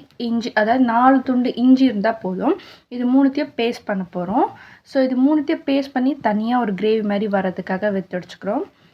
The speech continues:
பாருங்க, நல்லா ஃபைன் பேஸ்ட் பண்ணிட்டேன். ரொம்ப கொர கொரன்னு இருக்கக்கூடாது. So, நல்லா ஃபைன் பேஸ்ட் ஆகிட்டா தான் கிரேவிக்கு சூப்பரா இருக்கும். ரெண்டு முருங்கைக்காய் நல்லா வாஷ் பண்ணிட்டு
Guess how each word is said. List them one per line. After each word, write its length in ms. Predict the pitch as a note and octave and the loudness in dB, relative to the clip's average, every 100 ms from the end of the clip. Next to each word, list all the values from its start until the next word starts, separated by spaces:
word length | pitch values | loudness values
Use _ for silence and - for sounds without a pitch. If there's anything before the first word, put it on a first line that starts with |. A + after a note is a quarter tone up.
| _ _ - | _ _ -6
பாருங்க, 260 | A3 A#3+ C4+ | -4 0 0
நல்லா 240 | A3 A3 B3 C4 | 0 0 -2 2
ஃபைன் 400 | A3 A3 A#3 C4 C4 | 0 2 4 4 6
பேஸ்ட் 280 | G#3 G#3 - G#3 | 0 0 -6 -6
பண்ணிட்டேன். 400 | F#3+ F#3 A3+ B3 | -4 -2 -2 0
ரொம்ப 200 | A#3+ C4+ B3+ | 0 2 4
கொர 140 | G#3+ - | 2 2
கொரன்னு 260 | A#3 C4 | 4 4
இருக்கக்கூடாது. 640 | A3 - A3 G3 F#3 F3+ A3 G4 - - - - | 2 -4 -8 -4 -4 -2 0 0 -2 -20 -20 -10
So, 80 | B3+ | -8
நல்லா 180 | A3 A#3+ C4 | -4 -6 0
ஃபைன் 380 | A#3+ A3+ B3+ C#4 C4+ | 2 4 4 4 4
பேஸ்ட் 260 | G#3 - A3+ | 0 0 -2
ஆகிட்டா 240 | G3 G3 G3+ | -2 -2 -2
தான் 100 | A#3+ | 0
கிரேவிக்கு 380 | A3 A3+ G#3 C#4 C4+ | 0 -2 -2 -4 -4
சூப்பரா 360 | C4+ - G#3 G3+ | -6 -2 0 0
இருக்கும். 300 | F3+ - F#4 - _ A#3+ | -2 -6 -8 -8 _ -6
ரெண்டு 180 | A#3+ A#3+ | -4 -2
முருங்கைக்காய் 500 | C4 D4 D#4+ D4+ C4 | -2 0 0 0 0
நல்லா 180 | G#3+ A#3+ G#3+ | 0 0 2
வாஷ் 280 | G3+ A3 - | 0 0 -4
பண்ணிட்டு 360 | A#3 G3 E3+ | -4 -4 0